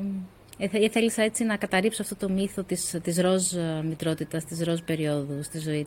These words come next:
των, των μητέρων. Στη συνέχεια, όταν είδα αυτό το βιβλίο τυπωμένο, αυτό το βιβλίο ξεκίνησε ως blog. Όταν ολοκληρώθηκε λοιπόν και αποφάσισα ότι μπορεί να είναι και κάτι παραπάνω από ένα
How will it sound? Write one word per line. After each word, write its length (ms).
των, 340
των 100
μητέρων. 520
Στη 200
συνέχεια, 500
όταν 240
είδα 180
αυτό 180
το 100
βιβλίο 300
τυπωμένο, 460
αυτό 120
το 100
βιβλίο 160
ξεκίνησε 360
ως 160
blog. 220
Όταν 220
ολοκληρώθηκε 800
λοιπόν 380
και 420
αποφάσισα 540
ότι 180
μπορεί 240
να 120
είναι 120
και 120
κάτι 260
παραπάνω 420
από 120
ένα 200